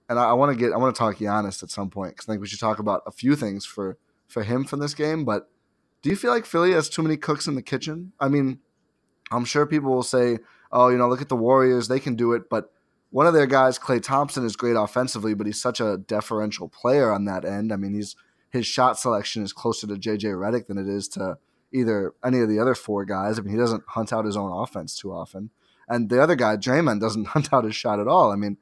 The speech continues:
he's a great distributor and obviously a terrific defender, but it's not like Draymond has ever scored, like, twenty-five points per game. I mean, Philly's got four guys here who are, like,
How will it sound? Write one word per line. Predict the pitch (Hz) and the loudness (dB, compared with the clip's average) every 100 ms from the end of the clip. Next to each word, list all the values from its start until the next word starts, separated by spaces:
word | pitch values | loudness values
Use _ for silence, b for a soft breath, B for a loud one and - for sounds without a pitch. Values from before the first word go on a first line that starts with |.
| _ _ - | _ _ -4
he's | 127 | 0
a | 113 | 0
great | 120 117 | 0 0
distributor | 110 - 131 131 127 123 113 | -2 -2 0 4 4 6 4
and | 104 | 2
obviously | 107 113 110 110 | 0 -2 -4 -6
a | 98 | -6
terrific | - 113 95 - | -4 -6 -6 -14
defender, | - 120 139 131 101 | -8 -2 2 2 0
but | 98 - _ _ _ | -2 -6 _ _ _
it's | 104 | -2
not | 127 113 | 0 0
like | 110 | -2
Draymond | 107 110 123 104 | -2 0 0 0
has | 98 | -2
ever | 98 101 | -4 -4
scored, | - - 101 104 | -6 -6 -4 -4
like, | 73 | -6
twenty-five | - 110 101 - 95 - | -10 -8 -6 -6 -8 -6
points | 107 98 | -8 -10
per | - | -14
game. | 90 104 117 98 | -10 -4 -4 -2
I | |
mean, | 101 95 _ _ _ _ | -6 -8 _ _ _ _
Philly's | 151 196 170 | 4 4 6
got | 156 143 | 4 2
four | - - 147 135 | 0 2 4 4
guys | 131 135 135 | 4 4 2
here | 110 98 95 | -2 -4 -2
who | 110 | 0
are, | 104 | 0
like, | 95 87 - | -2 -6 -12